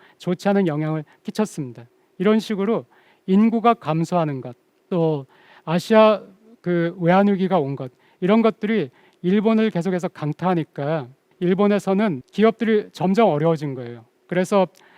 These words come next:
아까도 말씀드렸듯이 구십 년대 후반에 되면은, 구십구 년 되면은 굉장히 많은 기업이 도산을 했고 또 잠깐 진정이 됐다가 이천 년대 초반에 그때 또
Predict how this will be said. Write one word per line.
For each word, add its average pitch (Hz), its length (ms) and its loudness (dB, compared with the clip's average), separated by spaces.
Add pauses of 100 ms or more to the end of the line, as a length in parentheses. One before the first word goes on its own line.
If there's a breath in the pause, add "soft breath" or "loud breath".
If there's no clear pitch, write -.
(140)
아까도 190 320 0
말씀드렸듯이 170 880 -4 (360 soft breath)
구십 156 240 -6
년대 185 300 2
후반에 190 460 0
되면은, 170 500 -2
구십구 165 400 -8
년 175 180 0
되면은 165 400 -2
굉장히 175 380 0
많은 165 260 -2
기업이 156 240 -6
도산을 143 460 -6
했고 208 480 -6 (340 soft breath)
또 165 140 -4
잠깐 196 360 0
진정이 180 360 0
됐다가 175 560 -2 (300 soft breath)
이천 170 280 -2
년대 175 240 0
초반에 180 560 -2 (320 soft breath)
그때 - 260 -2 (120)
또 202 360 0